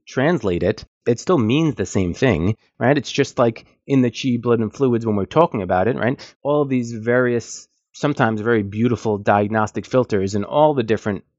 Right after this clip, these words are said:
aspects of East Asian medicine that are describing things. But when it comes down to it, there either,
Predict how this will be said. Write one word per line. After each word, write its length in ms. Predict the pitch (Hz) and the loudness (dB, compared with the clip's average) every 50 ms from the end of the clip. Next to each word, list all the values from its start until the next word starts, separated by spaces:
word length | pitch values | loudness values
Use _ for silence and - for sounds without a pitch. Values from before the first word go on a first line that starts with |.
| _ _ _ _ - | _ _ _ _ 0
aspects 480 | 120 113 113 - - 110 104 - - 107 | 2 2 2 0 -2 -4 -2 -2 0 0
of 100 | 92 104 | 0 0
East 160 | 101 - - | 0 0 0
Asian 200 | 101 95 98 95 | -2 0 2 2
medicine 380 | 98 98 92 - - 95 92 | 2 2 2 0 -2 -2 0
that 120 | 90 92 95 | 2 2 2
are 60 | 92 | 2
describing 520 | 85 92 - - - 113 110 107 110 98 | 0 -2 -4 0 2 4 4 4 2 -2
things. 260 | - - 95 95 98 - | -4 -4 -2 -2 0 2
But 100 | 113 104 | 2 4
when 120 | 101 110 | 4 2
it 60 | 104 | 0
comes 220 | - - 107 98 95 | 0 0 -2 -2 0
down 300 | 107 113 123 139 139 - | 0 2 2 2 0 -2
to 200 | - 95 90 95 | -2 -2 0 0
it, 140 | 104 - _ _ _ _ _ _ _ _ - 101 | 0 -2 _ _ _ _ _ _ _ _ -2 0
there 160 | 101 98 95 | 2 2 2
either, 380 | - - 113 107 107 104 98 | 0 -2 0 0 2 2 0